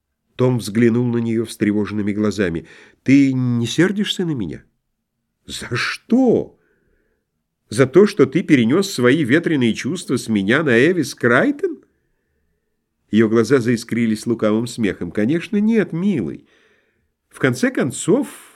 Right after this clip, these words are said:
актёрской братьи ты не изменил».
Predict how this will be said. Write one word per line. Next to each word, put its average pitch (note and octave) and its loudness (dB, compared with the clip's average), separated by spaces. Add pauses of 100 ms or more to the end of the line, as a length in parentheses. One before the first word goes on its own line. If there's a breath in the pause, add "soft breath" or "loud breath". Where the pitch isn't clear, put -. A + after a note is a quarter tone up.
(320)
актёрской D3 0
братьи C3 0
ты B2+ 0
не A#2+ -2
изменил». F#3 0